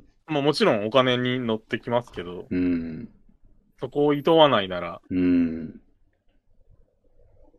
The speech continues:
Speaker 2: やろうかな。
Speaker 1: いいですね。
Speaker 2: でも、いろいろ考えることあるんですよね。そのネット回線まず絶対重要なんで。
Speaker 1: そうですね。
Speaker 2: その、
Speaker 1: それはもうもちろん。
Speaker 2: あの、クソ回線のとこもあるじゃないですか。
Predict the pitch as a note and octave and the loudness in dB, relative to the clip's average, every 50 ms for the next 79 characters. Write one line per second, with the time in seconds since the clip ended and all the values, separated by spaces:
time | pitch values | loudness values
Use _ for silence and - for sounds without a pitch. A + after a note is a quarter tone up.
0 | _ _ _ - - G2 G2 G#2+ A#2 - - - C2+ B1+ B1+ C2 C2 - - - | _ _ _ -16 -10 -6 -4 -4 -4 -4 -6 -8 -6 -6 -6 -8 -8 -10 -12 -16
1 | - - _ _ _ _ _ _ _ _ _ _ _ _ _ _ _ - - - | -18 -20 _ _ _ _ _ _ _ _ _ _ _ _ _ _ _ -20 -20 -20
2 | - - - - - C#3 C3+ A2+ G2 E2+ - F2 E2+ - - _ - A#2 C#3 G3 | -20 -20 -16 -8 -2 0 2 2 2 0 -2 -8 -16 -18 -16 _ 2 4 6 6
3 | A#3+ B3 A3 G#3 - A3 A3+ A3+ A#3 A3+ A3 G#3 G#3 F3 A#2 A2 B2+ C#3+ B2+ G#2 | 6 6 4 6 6 6 6 6 6 6 6 4 4 6 6 6 6 6 4 4
4 | - G2+ F2+ F2+ F2+ F#2 G2 G2 G2 G#2+ D#3 G3+ - - - F4 E4+ F4 F#4 E4 | 2 0 0 0 0 0 2 4 4 6 4 4 4 4 4 6 6 6 6 6
5 | - - B2+ G2+ F#2+ F#2 F#2+ G#2+ G#2 G2 F2+ F#2 G2+ G2+ - - - G#2 G2+ F#2+ | 6 6 4 4 4 4 4 2 2 0 0 0 0 0 2 4 4 4 4 6
6 | F#2+ G2+ G2+ G2 G2 G2 F#2+ F#2 - - - - C#2 C#2+ - - - - - _ | 4 4 6 6 6 6 4 2 -2 -4 -8 -10 -10 -12 -14 -16 -18 -20 -20 _
7 | - _ - - - - - - D3+ D3 B2 G2 - - G#2+ G2 F#2+ F#2 G#2+ G2+ | -20 _ -20 -20 -20 -14 -4 0 4 4 4 4 2 -2 -10 -8 -6 -2 0 0
8 | F#2+ F#2+ F#2 F#2 F2+ E2 F#2 F2+ F2 F2 G#2 G#2 G#2+ G#2+ G2+ - - - - - | 2 2 2 2 2 0 -4 -8 -8 -2 2 4 4 4 4 0 -4 0 2 4
9 | A#3 A3 A#3 A3+ A3 - - B2+ G2+ F#2+ F#2+ F#2 - G#2 G2 F#2+ F2+ F#2 A2 C#3+ | 4 6 6 4 4 6 4 4 4 4 4 2 2 2 4 4 4 4 4 4
10 | C3+ A#2 F2+ E2+ E2+ - - - - - - - | 4 4 2 0 -4 -8 -10 -10 -10 -10 -12 -16